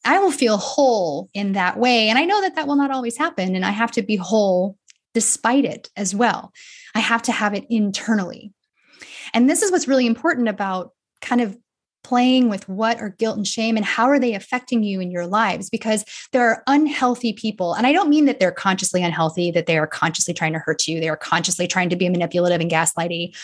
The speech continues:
though those people also exist. It is, it is saying that be aware of when someone is trying to guilt you or shame you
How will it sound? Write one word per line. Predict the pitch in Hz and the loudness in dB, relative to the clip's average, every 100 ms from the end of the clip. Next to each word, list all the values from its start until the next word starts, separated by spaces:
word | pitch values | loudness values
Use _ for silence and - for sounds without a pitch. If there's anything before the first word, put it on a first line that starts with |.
| - | -8
though | 185 196 185 185 185 - - - | 0 2 4 2 0 -6 -16 -2
those | 180 180 | 0 0
people | 196 185 170 | -4 -2 -2
also | 165 170 160 | -2 -4 -6
exist. | 170 233 180 175 - - - - - - - | -2 0 0 -2 -4 -8 -20 -20 -20 -20 -2
It | 233 | 2
is, | 254 254 254 - | 4 2 0 0
it | 240 | 0
is | 240 - | 2 0
saying | 311 349 320 226 | 0 2 2 2
that | 185 170 | 0 -2
be | 220 285 | 0 2
aware | 285 220 214 214 202 185 | 0 -2 -2 -2 -2 -2
of | 175 | -4
when | 185 180 | -4 -4
someone | 170 214 202 196 | -2 -2 0 0
is | 180 - | -2 -4
trying | 196 180 170 | -4 -6 -6
to | 185 170 | -10 -4
guilt | 208 233 - | -2 -2 0
you | 262 277 285 | 2 2 2
or | 233 196 | 0 -2
shame | - - 196 185 170 | -2 0 -2 -2 -2
you | 160 156 156 160 170 | -2 -2 0 -2 -6